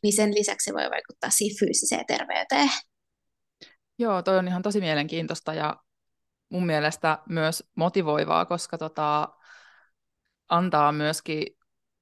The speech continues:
Speaker 2: uuden lisäsyyn kaikkien niiden muiden hyvien syiden lisäksi nähdä asioissa hyvää enemmän kuin pahaa, koska siitähän nyt on varmaan paljon muutakin tietoa ja paljon keskustelua, ja siis paljon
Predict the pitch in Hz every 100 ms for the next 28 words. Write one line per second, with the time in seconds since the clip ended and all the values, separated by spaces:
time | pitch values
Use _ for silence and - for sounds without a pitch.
0 | _ _ _ - 190 185 156 147 - -
1 | 156 240 202 165 143 143 151 156 156 160
2 | 151 147 156 151 151 151 147 - 156 143
3 | 143 151 147 147 147 151 147 - 147 -
4 | 151 147 143 - - - - - 170 160
5 | 151 80 82 120 - _ _ _ _ _
6 | - 147 160 156 - - 156 - - 202
7 | 208 _ - - - 156 - 156 143 139
8 | 143 139 143 - - 139 135 - _ _
9 | _ 147 147 143 143 - _ _ 156 151
10 | 147 143 127 - 175 180 170 160 156 147
11 | 147 139 143 139 202 - 160 156 151 143
12 | 139 139 - 143 139